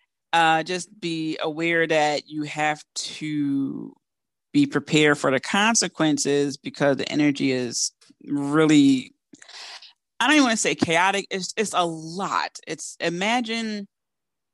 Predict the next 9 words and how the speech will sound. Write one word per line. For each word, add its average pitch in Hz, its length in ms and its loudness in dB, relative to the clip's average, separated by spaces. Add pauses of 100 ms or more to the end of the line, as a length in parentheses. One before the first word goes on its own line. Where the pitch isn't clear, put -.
(500)
you 180 360 -4
are 175 160 6
hosting 180 420 -4
a 165 80 0
birthday 160 400 -2
party 151 300 -2
for 151 160 -8
your 151 140 -6
child 139 640 -2